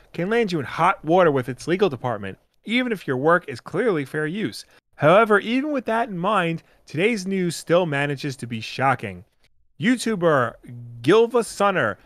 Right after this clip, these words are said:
has been hit with a staggering thirteen hundred takedown notices from the company, probably a record if anyone's keeping track. The takedowns are all music tracks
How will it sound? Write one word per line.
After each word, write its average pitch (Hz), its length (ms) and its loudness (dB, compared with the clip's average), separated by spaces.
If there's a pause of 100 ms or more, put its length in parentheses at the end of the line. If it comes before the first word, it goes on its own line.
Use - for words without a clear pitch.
(140)
has 139 200 -6
been 139 120 -8
hit 175 200 -2
with 170 120 -8
a 151 100 -4
staggering 220 880 -2 (500)
thirteen 285 640 -2
hundred 220 500 -4
takedown 170 560 -2
notices 127 460 -4
from 123 180 -10
the 120 80 -8
company, 135 500 -8 (280)
probably 233 500 2
a 143 60 0
record 131 340 -2
if 160 140 -6
anyone's 127 400 -6
keeping 120 280 -10
track. 113 400 -2 (280)
The 127 80 -6
takedowns 214 560 0
are 151 180 0
all 196 380 4
music 180 440 -4
tracks 147 460 -2